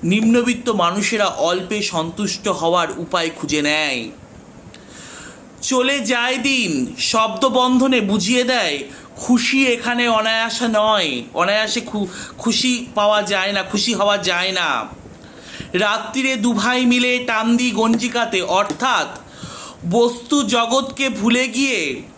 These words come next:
বাপ বেটার দুই বন্ধুর মতো নেশায় ঝেঁকে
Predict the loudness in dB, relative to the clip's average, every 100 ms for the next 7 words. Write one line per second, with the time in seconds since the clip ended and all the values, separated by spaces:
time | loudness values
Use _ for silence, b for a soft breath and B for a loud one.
0 | -20 -10 -4 -2 -2 -2 -2 -2 -2 -2
1 | -2 2 2 4 2 4 4 4 4 4
2 | 2 2 0 0 -2 -2 -2 -2 -2 -4
3 | -4 -4 -4 -4 -4